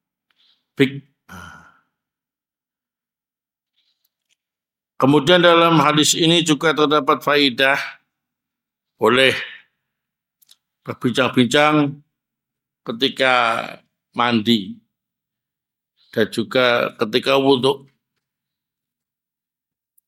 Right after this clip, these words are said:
Sebagian orang ada yang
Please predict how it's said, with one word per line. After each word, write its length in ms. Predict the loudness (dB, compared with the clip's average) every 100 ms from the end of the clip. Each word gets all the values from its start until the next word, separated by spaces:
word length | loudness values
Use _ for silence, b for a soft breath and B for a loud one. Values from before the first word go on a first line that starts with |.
| _ _ _
Sebagian 880 | -12 -12 -8 -8 -8 -2 -2 0 -4
orang 480 | -2 0 0 0 -4
ada 160 | -2
yang 480 | -2 0 0 -4 -12